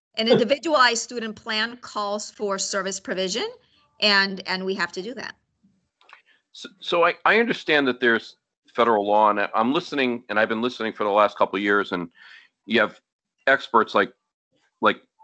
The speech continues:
Speaker 2: Mark when it comes to education, and obviously yourself as superintendent. But at the end of the day, you're spending all this money, and you have these needs, and the kids have needs, and their special needs, and everybody seems to have an individual need,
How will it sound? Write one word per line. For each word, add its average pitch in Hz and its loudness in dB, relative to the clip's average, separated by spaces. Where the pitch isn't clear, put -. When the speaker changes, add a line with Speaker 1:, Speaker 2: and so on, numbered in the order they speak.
Speaker 2:
Mark 110 2
when 98 0
it 92 -4
comes 98 -6
to 101 -4
education, 98 -6
and 85 -6
obviously 90 -2
yourself 87 -2
as 87 -8
superintendent. 92 -4
But 139 2
at 151 0
the 165 2
end 208 4
of 214 4
the 156 2
day, 143 4
you're 101 0
spending 127 0
all 117 6
this 104 -4
money, 87 -2
and 117 -2
you 120 -2
have 147 0
these 127 -2
needs, 104 -4
and 92 -8
the 85 -10
kids 113 -6
have 110 0
needs, 95 -4
and 95 -8
their 85 -6
special - -2
needs, 92 -4
and 85 -4
everybody 123 2
seems 120 0
to 110 -2
have 110 0
an 101 -4
individual 98 -2
need, 98 0